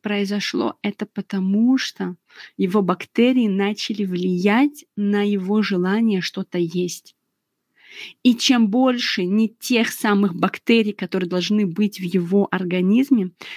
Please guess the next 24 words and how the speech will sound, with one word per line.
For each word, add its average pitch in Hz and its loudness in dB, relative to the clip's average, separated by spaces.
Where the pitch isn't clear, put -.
тем 202 4
больше 240 2
у 202 0
него 196 0
желание 202 2
есть 202 0
нездоровую 196 2
пищу. 190 -2
То 214 4
есть 202 2
бактерии 247 0
также 226 0
влияют 190 -4
на 180 -2
вес. 180 -4
И 220 4
у 226 2
людей 214 0
с - -8
лишним 202 -2
весом 220 0
есть 214 0
свои 202 -2
бактерии, 175 -6